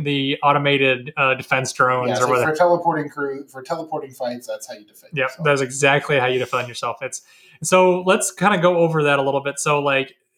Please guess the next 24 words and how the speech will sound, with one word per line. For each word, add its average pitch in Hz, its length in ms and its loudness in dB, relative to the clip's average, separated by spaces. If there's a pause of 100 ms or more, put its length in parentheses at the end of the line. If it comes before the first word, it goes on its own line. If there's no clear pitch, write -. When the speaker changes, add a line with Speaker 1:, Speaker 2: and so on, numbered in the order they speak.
(200)
Speaker 1:
<laughs> - 640 -10
the 160 60 0
different 190 360 0
strategies 143 680 0
you 143 80 0
have 127 440 0 (520)
for 156 160 2
fighting 139 560 2
things. 123 440 2
Speaker 2:
So 113 380 -2 (260)
my 156 280 4
preferred 143 580 -2
game 120 580 -2
is 107 540 -10 (120)
to 101 640 -12 (760)
get 170 180 -2
up 151 200 4
to 127 100 -10
two 147 180 -6
shields 120 400 -4
as 113 100 -10
quickly 113 300 -12
as 101 80 -10
possible. 82 640 -8